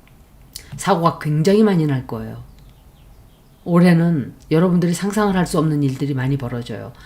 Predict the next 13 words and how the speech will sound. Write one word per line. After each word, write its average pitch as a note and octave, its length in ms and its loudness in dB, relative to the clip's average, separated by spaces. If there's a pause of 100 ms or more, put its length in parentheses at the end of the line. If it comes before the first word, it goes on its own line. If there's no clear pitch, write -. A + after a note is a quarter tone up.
(360)
이십오, F3 380 2
이십육, D#3 360 0
이십칠은 E3 560 -4 (420)
사고도 D#3+ 500 -2
사고이고 C#3+ 840 -2 (2000)
지진과 D#3+ 960 0 (380)
쓰나미가, F3+ 920 0 (1900)
쓰나미는 E3+ 720 0
반드시 C3+ 440 0
일어날 A#2 420 -4
거예요. G2+ 560 -14 (680)
그 D3 240 0
미-, E3+ 260 2